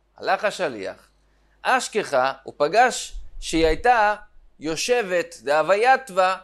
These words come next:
ונבלה, ועוסקת בהריגה של אריג. פנה אליה ואמר לה,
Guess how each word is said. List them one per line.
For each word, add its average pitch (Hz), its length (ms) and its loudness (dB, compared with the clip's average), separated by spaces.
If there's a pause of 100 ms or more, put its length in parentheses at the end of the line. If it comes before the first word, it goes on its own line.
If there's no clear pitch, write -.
(260)
ונבלה, 233 720 2 (340)
ועוסקת 196 580 -2
בהריגה 202 760 2 (100)
של 220 360 -6
אריג. 180 460 -4 (2000)
פנה 220 400 2
אליה 196 320 2
ואמר 131 500 -2
לה, 127 220 -2